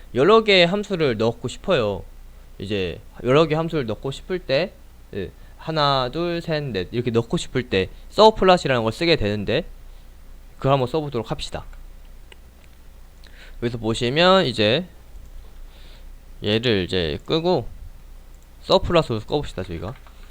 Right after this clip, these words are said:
서브 플랫 그러면은 이거는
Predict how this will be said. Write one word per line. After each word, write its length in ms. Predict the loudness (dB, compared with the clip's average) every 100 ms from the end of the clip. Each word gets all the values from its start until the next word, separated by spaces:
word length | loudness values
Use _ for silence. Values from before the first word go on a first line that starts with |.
| -12 -8
서브 180 | -2
플랫 240 | 0 0 -2 -8 -20 -18 -18 -18 -20 -18 -18 -16 -18 -20 -20 -20 -20 -20 -16 -4
그러면은 420 | 2 4 4 2 -8 -18 -18 2
이거는 380 | 4 8 6